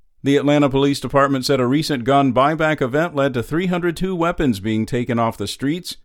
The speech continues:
The majority of Atlanta's homicides are due to shootings, and much of the city's deadly violence stems from disputes that escalate into gunfire.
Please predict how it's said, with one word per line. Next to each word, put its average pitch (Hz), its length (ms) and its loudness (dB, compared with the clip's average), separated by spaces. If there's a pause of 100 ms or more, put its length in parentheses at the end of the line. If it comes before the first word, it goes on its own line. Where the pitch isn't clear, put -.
(360)
The 165 80 0
majority 226 480 -2
of 143 80 0
Atlanta's 143 440 0
homicides 127 600 0
are 127 80 0
due 160 180 -4
to 185 80 -6
shootings, - 760 -6
and 113 180 0
much 165 220 2
of 143 120 -2
the 131 100 0
city's 143 360 0
deadly 139 360 2
violence 147 520 2
stems 208 320 -2
from 185 220 -2
disputes 185 640 -6
that 113 220 -4
escalate 101 640 -4
into 117 260 -4
gunfire. 104 800 -2